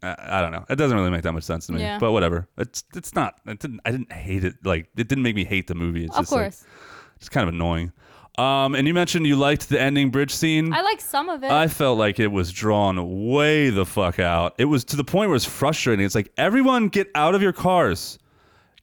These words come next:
Speaker 1: Get out of your cars. Richard Gere,
Speaker 2: Yeah.
Speaker 1: run to Laura Linney.
Speaker 2: Oh, yeah,
Speaker 1: Just
Speaker 2: he's a
Speaker 1: get to her."
Speaker 2: hero.
Speaker 1: And it's like he takes forever to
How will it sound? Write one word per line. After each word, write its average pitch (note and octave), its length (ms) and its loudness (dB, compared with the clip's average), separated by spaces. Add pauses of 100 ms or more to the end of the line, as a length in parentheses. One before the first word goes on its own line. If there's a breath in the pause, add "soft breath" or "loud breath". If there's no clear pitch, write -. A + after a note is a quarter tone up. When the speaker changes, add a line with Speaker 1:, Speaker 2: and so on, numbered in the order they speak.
Speaker 1:
Get E3 120 2
out A3+ 100 4
of B3+ 60 4
your C4 80 2
cars. D3+ 520 2
Richard F3+ 320 -2
Gere, F#3+ 320 4
Speaker 2:
Yeah. - 180 -2
Speaker 1:
run E3+ 460 4
to A#3 100 0
Laura G#3 260 4
Linney. F3+ 200 4
Speaker 2:
Oh, G3+ 80 6
yeah, B3+ 100 6
Speaker 1:
Just A#3 140 2
Speaker 2:
he's B3+ 160 -2
a - 60 2
Speaker 1:
get G#3 180 4
to A#3 100 6
her." A3+ 120 6
Speaker 2:
hero. F#3 520 -2
Speaker 1:
And G3 140 2
it's - 160 -2
like A#3+ 160 0
he G#3+ 100 0
takes G3+ 420 0
forever F3 960 0
to B2 120 0